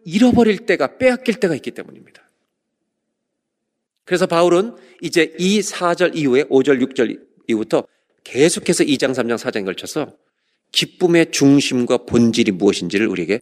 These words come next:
설명하기 시작합니다. 오늘 성경 말씀, 기쁨의 근원이 뭔지 일 장 육 절을 보겠습니다. "너희 안에서 착한 일을 시작하시니",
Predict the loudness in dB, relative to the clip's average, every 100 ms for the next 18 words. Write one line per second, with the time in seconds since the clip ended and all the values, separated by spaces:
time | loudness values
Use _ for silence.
0 | _ -10 -6 -2 0 0 -2 -6 -10 -20
1 | -20 -20 _ _ _ _ _ _ _ _
2 | _ _ _ _ _ _ _ _ 0 0
3 | 2 0 2 0 -2 -6 -6 -10 _ _
4 | _ _ _ _ -4 -4 0 0 0 -2
5 | -2 0 2 0 -4 -6 -2 0 0 -2
6 | -2 -2 -2 -8 -10 -12 -16 -20 -20 _
7 | _ _ _ _ _ _ _ _ _ _
8 | _ _ _ _ -8 2 4 4 0 -4
9 | -8 -10 -10 -6 -6 -6 -4 2 2 2
10 | 0 -4 -8 -10 -16 -20